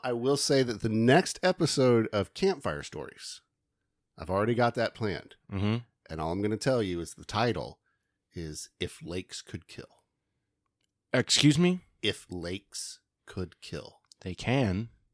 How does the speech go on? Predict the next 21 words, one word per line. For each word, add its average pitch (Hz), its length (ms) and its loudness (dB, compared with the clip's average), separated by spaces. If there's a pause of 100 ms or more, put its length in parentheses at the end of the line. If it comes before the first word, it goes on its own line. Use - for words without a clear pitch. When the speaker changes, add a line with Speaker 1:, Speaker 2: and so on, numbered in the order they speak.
(140)
Speaker 1:
Yes. - 460 -16 (380)
And 78 120 -10
I've 73 140 -12
got 80 200 -8
two 98 140 -6
stories 92 440 -4
about 80 240 -10 (100)
killer 85 340 -10
lakes 87 520 -14 (640)
in 80 160 -14
two 82 180 -12
weeks. - 400 -20 (1120)
Speaker 2:
Are 82 460 -4
we 87 120 -10
sure 120 280 2
that 101 180 0
people 82 560 -6 (760)
didn't - 280 -12
just - 240 -12
practice - 500 -4
bad 90 460 -2